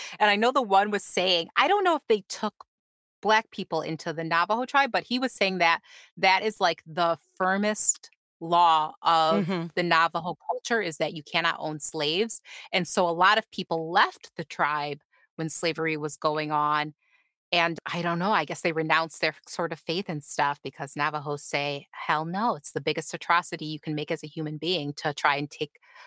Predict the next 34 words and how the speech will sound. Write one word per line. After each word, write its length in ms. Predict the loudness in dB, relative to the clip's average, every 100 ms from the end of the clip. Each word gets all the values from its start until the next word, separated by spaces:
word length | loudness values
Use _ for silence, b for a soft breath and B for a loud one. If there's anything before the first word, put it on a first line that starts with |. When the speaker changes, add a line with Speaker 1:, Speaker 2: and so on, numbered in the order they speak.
| B
Speaker 1:
possession 480 | -6 0 0 0 -4
of 80 | -4
it." 120 | -2
So 80 | 4
I 100 | 4
don't 120 | 4
know. 80 | 0
It's 200 | 0 0
just 160 | 0 0
really 180 | 0 0
cool 260 | 2 4 4
Speaker 2:
I 20 |
Speaker 1:
that 60 | 4
Speaker 2:
like 80 | 2
Speaker 1:
they 60 | 2
Speaker 2:
that. 120 | 2
Speaker 1:
took 220 | 2 2
it, 260 | 4 4 0 -4
the 80 |
Choctaw 480 | -2 -2 -4 -2 -2 -2
took 180 | -4 -4
it 80 |
a 60 | -4
step 240 | -2 -2 -2
further 340 | 0 2 2 0
and 140 | 0
took 320 | 0 0 -2
people 300 | -10 -4 -2
into 320 | 0 -2 -4 -8
the 80 |
tri-, 140 | -10 0
I 100 | 2
don't 100 | 4
know. 100 | 0